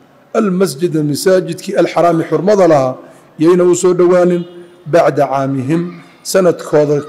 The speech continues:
sanadkoodan haada kan ah, kadib yayna u soo dhowaanin.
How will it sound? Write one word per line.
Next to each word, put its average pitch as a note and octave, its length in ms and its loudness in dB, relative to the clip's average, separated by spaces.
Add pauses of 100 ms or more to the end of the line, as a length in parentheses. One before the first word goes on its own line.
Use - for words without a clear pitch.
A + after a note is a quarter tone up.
(160)
sanadkoodan D3 840 0 (920)
haada E3 380 0
kan G3 300 0
ah, B2+ 200 -4 (680)
kadib G3 320 0 (360)
yayna E3+ 260 2
u F3 80 2
soo D#3 180 -4
dhowaanin. C#3 560 0